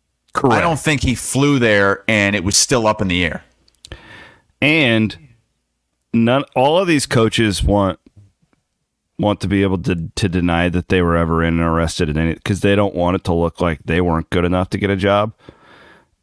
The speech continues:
Speaker 1: And vice versa, all of the schools want it to look like they got their number one guy. They don't want it to, "Well, he was our fourth choice, but we had to settle for him."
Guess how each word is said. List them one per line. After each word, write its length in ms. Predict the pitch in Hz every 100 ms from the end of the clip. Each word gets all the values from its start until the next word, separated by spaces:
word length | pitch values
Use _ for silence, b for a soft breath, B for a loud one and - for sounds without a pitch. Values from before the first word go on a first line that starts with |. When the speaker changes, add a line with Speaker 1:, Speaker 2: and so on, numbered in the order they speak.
| -
Speaker 1:
And 360 | 110 104 101
vice 260 | 107 120 -
versa, 600 | 127 123 - 110 95 85 - _ _ _ _ _ _ -
all 300 | 110 113 123
of 80 |
the 80 | 104
schools 560 | - - 107 113 110 90
want 200 | 101 104
it 200 | 92 -
to 160 | 98
look 300 | 85 90 90
like 220 | 98 90 -
they 180 | 90
got 320 | 82 87 87 -
their 140 | 85
number 300 | 80 82 85
one 220 | 82 78
guy. 400 | 73 73 80 90 - _ _ _
They 100 | 98
don't 160 | 98 95
want 160 | 95
it 80 | 92 -
to, 60 | -
"Well, 260 | 104 113
he 140 | 110 120
was 140 | 107
our 120 | 95 85
fourth 340 | 104 95 -
choice, 460 | - 95 85 82 -
but 160 | 82
we 100 | 85
had 120 | 85 78
to 60 |
settle 340 | - 87 73 -
for 260 | 60 50
him." 160 | 52